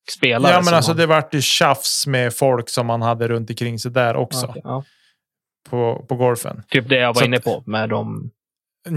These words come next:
Speaker 2: Ja, om det var exakt just kring dem så, så, men det har ju liksom varit grejer. Och det blir så här, ja, och nu är det grejer som händer inom discgolfen också.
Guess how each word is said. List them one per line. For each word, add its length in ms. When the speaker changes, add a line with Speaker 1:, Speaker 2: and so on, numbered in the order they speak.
Speaker 2:
Ja, 520
om 180
det 60
var 200
exakt 480
just 380
kring 220
dem 320
så, 520
så, 260
men 160
det 80
har 120
ju 140
liksom 260
varit 500
grejer. 440
Och 240
det 80
blir 120
så 160
här, 180
ja, 380
och 100
nu 280
är 260
det 100
grejer 300
som 140
händer 280
inom 220
discgolfen 560
också. 380